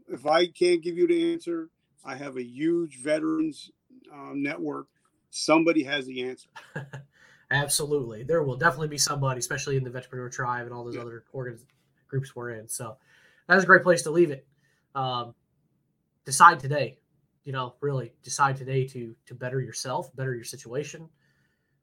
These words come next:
Speaker 2: better your family, whatever, you know, decide today, make that decision, make it happen. And like I said earlier with Lane Malone, imperfect action, decide and start taking some action, 'cause without the action, it, it's not gonna happen. So,
Speaker 1: Yeah.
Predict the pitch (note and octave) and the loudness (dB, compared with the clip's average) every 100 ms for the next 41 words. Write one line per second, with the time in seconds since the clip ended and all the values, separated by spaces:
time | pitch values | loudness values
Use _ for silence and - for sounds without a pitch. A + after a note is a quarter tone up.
0 | _ C3+ B2 A2+ D3+ D#3+ G#3 G3+ C#3 G#3+ | _ -10 -8 -6 -4 -4 -6 -6 -4 -4
1 | G3+ A2 _ _ C3 A#2+ - _ _ - | -6 -10 _ _ -14 -12 -14 _ _ -8
2 | C3 D#3 D3+ C#3+ C3+ A2+ - C3 C3 C3+ | -2 0 0 -2 -6 -6 -8 -14 -12 -10
3 | B2 D3 D3 E3+ _ C#3 C3+ C3+ D3 D3+ | -10 -10 -12 -16 _ -10 -6 2 2 2
4 | E3+ - _ _ _ B2 B2 B2 C3 C3 | -10 -16 _ _ _ -12 -12 -10 -8 -6
5 | C#3 C#3+ B2+ B2 C3 B2+ C3+ D#3 A2 _ | -2 -2 -4 -4 -6 -4 -4 -4 -6 _
6 | _ _ _ _ A#2+ A#2+ C3 C#3 C#3+ E3+ | _ _ _ _ -20 -18 -16 -4 2 2
7 | - A#2 _ _ _ _ _ _ _ - | 0 -14 _ _ _ _ _ _ _ -4
8 | C3+ D3+ E3+ G#3+ G#3+ _ _ _ _ - | 4 12 12 10 2 _ _ _ _ -8
9 | C3+ C3+ C#3+ C3 C3+ B2 A#2 - - _ | -4 -2 -4 -6 -8 -8 -8 -12 -20 _
10 | _ - A#2 B2+ B2+ C#3 D3 - D3 C#3+ | _ -20 -4 -2 0 4 4 4 -10 -16
11 | _ _ _ _ _ _ - B2 A#2 B2+ | _ _ _ _ _ _ -14 -14 -12 -12
12 | A#2+ A#2+ A#2 - - - B2 A2 | -8 -8 -10 -12 -12 -10 -8 -10